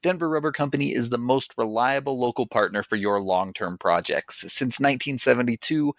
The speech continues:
Denver Rubber Company has provided the highest quality of products, from custom die-cut gaskets, molded rubber, to custom contract manufacturing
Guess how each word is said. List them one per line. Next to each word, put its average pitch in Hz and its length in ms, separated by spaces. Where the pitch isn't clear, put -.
Denver 147 280
Rubber 131 220
Company 120 380
has 113 100
provided 110 400
the 98 120
highest 120 420
quality 107 300
of 101 120
products, 92 380
from 92 180
custom 135 380
die-cut 107 420
gaskets, 139 560
molded 139 300
rubber, 113 380
to - 100
custom 110 380
contract 107 480
manufacturing 104 840